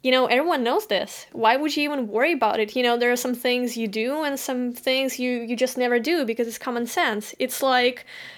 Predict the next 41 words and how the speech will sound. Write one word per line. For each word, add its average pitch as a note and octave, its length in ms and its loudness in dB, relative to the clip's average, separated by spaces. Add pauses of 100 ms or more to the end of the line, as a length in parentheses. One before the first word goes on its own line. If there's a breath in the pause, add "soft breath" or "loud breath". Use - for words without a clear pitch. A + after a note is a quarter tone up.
(140)
trying C4+ 600 2
to C4 160 0
explain C4 580 0
to C4 120 -2
a - 20 2
millennial A#3+ 480 2
that A3+ 180 -2
you B3 80 0
shouldn't B3 300 0
walk A#3 180 0
around A#3 240 0
naked, B3 440 0 (520 loud breath)
um, G#3+ 540 2 (220)
you A#3 120 2
know, G#3+ 160 6
in A3 100 4
the A3 60 4
streets. - 560 -4 (120)
It's A3+ 140 -4
just B3 220 -2
common A3 240 0
sense. A3+ 500 2
And A#3 340 -4
to B3 120 2
them, C4+ 480 2
to, B3 200 -2
to, B3 220 -10
to - 260 -6
Gen B3+ 380 4
Z D4+ 240 2
kids, A#3+ 480 4 (320 loud breath)
it's C4 140 0
common C4 320 0
sense C#4+ 340 0
that B3 160 0
you B3 80 2
shouldn't B3+ 320 0
post C#4 280 2
certain A#3+ 260 4
things A#3+ 580 -2
on A3+ 280 -2